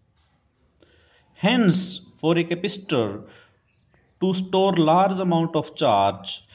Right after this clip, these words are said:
its capacitance should be large enough so that potential difference and hence the electric field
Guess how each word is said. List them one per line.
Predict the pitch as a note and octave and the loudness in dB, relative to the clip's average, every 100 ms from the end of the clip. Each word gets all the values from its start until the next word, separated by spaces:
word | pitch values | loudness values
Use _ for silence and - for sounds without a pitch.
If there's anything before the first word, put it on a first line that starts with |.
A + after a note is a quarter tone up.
| - - | -20 -6
its | E3+ E3+ - | -6 -4 -8
capacitance | F3+ F3+ G#3+ - G#3 G3+ | -6 -4 -6 -8 -8 -6
should | F#3+ F3+ F3 D#3 | -4 2 2 2
be | F#3+ B3 C4+ - - - | -2 -2 -4 -8 -18 -8
large | A#2+ B2 F3 F3+ D3+ A#2 | -4 2 4 6 4 -2
enough | G#2+ F#2 F2+ - - _ _ _ _ | -4 -4 -8 -14 -20 _ _ _ _
so | - - F#3+ G3+ | -8 0 2 2
that | C#3 A#2+ E3 - - - _ - | 2 2 0 -6 -20 -20 _ -4
potential | D#3 F#3+ G3+ A#3 G#3+ | -2 -2 -2 -2 0
difference | F3+ F#3 B2+ A2 A#2 - - | 0 0 -2 -2 -4 -10 -14
and | C3+ C#3 B2 | -8 -6 -4
hence | C#3 D#3+ E3 | -2 -2 -2
the | C#3+ C3 | -6 -4
electric | D3+ - E3 E3+ - | -6 -6 -8 -8 -6
field | G#2+ F2+ F2+ | -6 -4 -6